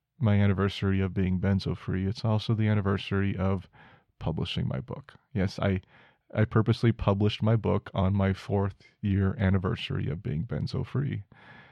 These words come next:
I felt it was a good way to celebrate that goal. And, and it is again. Uh, you know, for those of you who are benzo-free or soon to become benzo-free or, or even just took your first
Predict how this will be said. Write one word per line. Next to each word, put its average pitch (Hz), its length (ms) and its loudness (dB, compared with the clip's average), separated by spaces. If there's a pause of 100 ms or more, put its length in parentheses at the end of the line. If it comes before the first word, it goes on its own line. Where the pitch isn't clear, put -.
(220)
I 104 80 2
felt 101 260 4
it 101 60 6
was 95 180 4
a 92 80 4
good 98 200 4
way 95 180 2
to 92 80 2
celebrate - 640 -2
that 101 260 -8
goal. 80 320 -4
And, 95 240 0 (1400)
and 117 240 8
it 117 100 6
is 123 180 8
again. 123 460 0 (420)
Uh, 113 440 6
you 135 100 6
know, 127 60 8
for 127 160 4
those 143 200 6
of 127 140 4
you 120 220 6
who 120 320 2
are 117 240 4
benzo-free 120 680 2
or 101 120 0
soon 143 440 4
to - 120 -4
become 123 800 2
benzo-free 131 580 4
or, 120 240 2 (680)
or 117 80 6
even 147 240 8
just 117 320 4
took 120 260 2
your 110 140 4
first - 560 -2